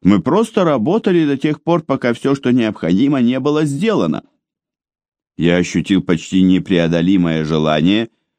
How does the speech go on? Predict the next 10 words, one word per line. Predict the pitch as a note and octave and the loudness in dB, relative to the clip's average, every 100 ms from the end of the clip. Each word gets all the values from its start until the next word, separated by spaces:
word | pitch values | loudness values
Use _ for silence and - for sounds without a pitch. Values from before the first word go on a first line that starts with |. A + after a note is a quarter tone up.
| _ _ - | _ _ -6
изобразить | B2+ B2+ A#2 A2+ A2+ C#3+ - | -2 0 0 0 0 -2 -2
взбешённого, | F#2 E2+ D#2+ G2+ - A#2 D3 C3 A2+ G2+ | -4 -2 0 0 0 2 2 2 0 0
рассвирепевшего | G2 - F#2+ F2+ E2+ A#2 A#2 - A2+ A2+ | -2 -2 0 2 2 0 -2 -2 0 0
хирурга. | - C#3 D#3 G2+ C2+ - - _ _ _ _ _ _ | 0 0 2 0 -2 -8 -12 _ _ _ _ _ _
Мне | F#2+ A#2 D#3 | 2 4 4
захотелось | D#3 D#3+ C3 C#3+ C#3+ C#3 | 0 0 -2 0 0 -2
хорошенько | - B2 C3+ D#3 D3 - A#2+ | -2 -2 0 0 0 2 2
наорать | G2+ B2 C#3 D3+ E3 C3 - - _ _ _ _ _ | 2 2 0 -2 -2 -2 -6 -14 _ _ _ _ _
на | F#2+ G#2 - _ | 0 0 -2 _
анестезиолога, | G2 G2 F#2 F#2+ F2 A2+ B2+ A2+ F#2+ F2 E2+ | 0 0 0 -2 0 0 0 0 0 -2 -4